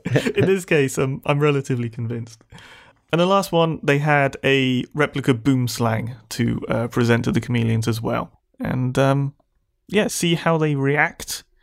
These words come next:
Speaker 2: What did they measure, measure color-wise? The color stuff always blows my mind, the, uh,
Speaker 1: Yeah, well, I think
Speaker 2: diversity of things
Speaker 1: briefly they
Speaker 2: measured.
Speaker 1: basically just measure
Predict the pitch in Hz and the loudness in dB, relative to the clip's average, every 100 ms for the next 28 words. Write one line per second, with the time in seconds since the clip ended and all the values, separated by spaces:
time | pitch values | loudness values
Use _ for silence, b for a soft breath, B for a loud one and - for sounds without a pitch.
0 | b b b b b 214 240 233 226 214 | b b b b b 0 2 2 2 0
1 | 208 190 196 190 175 180 156 135 127 117 | 0 0 0 -2 0 2 4 4 2 0
2 | - - 143 - 160 147 143 - 139 127 | -6 -6 -2 0 -2 -2 -4 -2 -2 -2
3 | - 170 - 143 135 127 120 131 127 113 | -8 -12 -2 2 2 4 2 4 2 2
4 | 113 - 117 113 113 113 110 - _ _ | 0 0 2 4 4 2 0 -6 _ _
5 | _ _ _ _ 127 117 101 101 147 151 | _ _ _ _ 0 2 2 2 2 4
6 | 131 135 143 180 139 123 160 175 120 117 | 4 4 4 2 0 0 2 2 2 2
7 | 113 113 127 147 - 113 98 110 - - | 4 2 2 0 2 0 0 -2 -4 -4
8 | 113 117 101 95 92 | 0 2 2 2 2